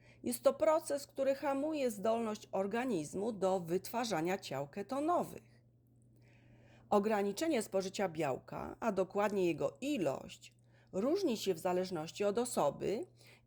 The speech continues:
i zależy od wielu czynników, między innymi od węglowodanów.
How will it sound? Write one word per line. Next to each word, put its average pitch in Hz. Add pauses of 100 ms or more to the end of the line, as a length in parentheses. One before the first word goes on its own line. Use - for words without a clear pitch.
i 277
zależy 214
od 208
wielu 160
czynników, 262 (240)
między 294
innymi 196
od -
węglowodanów. 196